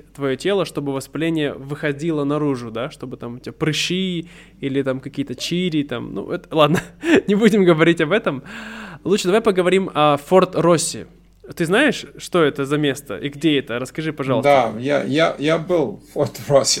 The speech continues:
Speaker 2: <laughs> да. А,
Speaker 1: Серьезно?
Speaker 2: да,
Speaker 1: Ты был
Speaker 2: да.
Speaker 1: в Форт Росси?
Speaker 2: Да, ну, как в се-, в семидесятом году,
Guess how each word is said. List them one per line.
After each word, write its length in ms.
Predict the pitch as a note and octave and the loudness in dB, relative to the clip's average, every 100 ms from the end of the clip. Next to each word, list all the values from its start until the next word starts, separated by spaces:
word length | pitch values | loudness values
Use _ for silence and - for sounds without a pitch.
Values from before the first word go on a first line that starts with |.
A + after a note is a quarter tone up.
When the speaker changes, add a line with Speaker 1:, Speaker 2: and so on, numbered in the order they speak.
| - | -6
Speaker 2:
<laughs> 120 | - - | -16 -14
да. 100 | A2+ - - - - _ - | -16 -18 -20 -20 -20 _ -4
А, 520 | B2+ B2+ B2 A#2 A2 | 2 4 4 2 2
Speaker 1:
Серьезно? 580 | G#3 C4+ F4+ G#3+ C#3 B2+ | 2 4 4 2 -2 2
Speaker 2:
да, 160 | D3+ | 2
Speaker 1:
Ты 40 | D#3 | 2
был 100 | B3 | 0
Speaker 2:
да. 40 | |
Speaker 1:
в 40 | - | -2
Форт 200 | A3+ A#3+ | -2 0
Росси? 360 | A#3+ - B2+ | 0 0 -8
Speaker 2:
Да, 320 | A#2+ C3 B2 | -2 0 2
ну, 600 | A#2 B2 D3 D3 C3 A2+ - | -2 -4 -4 -2 -4 -8 -4
как 300 | C3+ C3 - | -4 -4 -6
в 60 | |
се-, 260 | - F3+ F3+ | -4 0 0
в 80 | - | -2
семидесятом 920 | - G#3 G3 D3 - D#3 D3 - A#2 | 2 4 2 -2 -6 -2 -2 -2 -8
году, 500 | A2+ G2+ C#3+ C3 F#2+ | -10 -4 -4 -4 -8